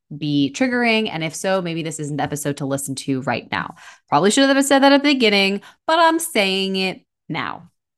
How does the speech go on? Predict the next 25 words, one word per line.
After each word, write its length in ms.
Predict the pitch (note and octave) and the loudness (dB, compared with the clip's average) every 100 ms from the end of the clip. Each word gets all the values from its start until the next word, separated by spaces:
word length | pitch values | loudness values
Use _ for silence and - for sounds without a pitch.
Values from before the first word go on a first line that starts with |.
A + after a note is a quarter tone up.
| - | -10
because, 640 | E3+ D3+ F3 E3 D#3 D3 - _ _ - | -10 -4 0 2 0 -4 -10 _ _ -8
you 100 | D#3 | -4
know, 100 | D3+ | -2
this 180 | E3+ | -2
is 120 | A3 C4+ | 0 0
a 60 | |
very 180 | A3+ G3+ | 2 0
emotionally 520 | F#3 D#3+ D#3 D#3+ D3+ | -2 -2 -4 -6 -8
charged 380 | D3 D#3 C#3+ C#3 - | -8 -4 -4 -4 -6
episode, 580 | D#3 D#3 - F#3 F#3 - | -6 -4 -2 -2 -2 -4
and 120 | E3 | -4
I'm 200 | D3+ D3+ | -4 -4
having 320 | D#3 D3+ D#3 | -4 -4 -2
this 180 | D3+ D3 | -4 -4
very 200 | D3 D3 | -4 -2
emotional 420 | C#3+ C#3+ C#3 C#3 | -2 -2 -4 -8
experience, 580 | C3+ - C#3 C#3+ D#3+ D#3 | -12 -8 -4 -2 -2 -4
and 80 | C#3+ | -6
I'm 60 | C3 | -6
teaching 380 | - C#3 C3 C#3 | -6 -6 -8 -8
through 440 | C3+ B2+ B2 C3+ _ _ - | -6 -6 -6 -8 _ _ -6
my 320 | B2+ B2+ - | -4 -4 -8
experience. 720 | D3 - - B2+ C3 A#2 - | -10 -10 -8 -8 -6 -8 -6
So 400 | - C#3+ C3 B2+ - - _ | -2 0 0 -2 -8 -20 _
if 420 | - D#3 - - | -4 -4 -4 -18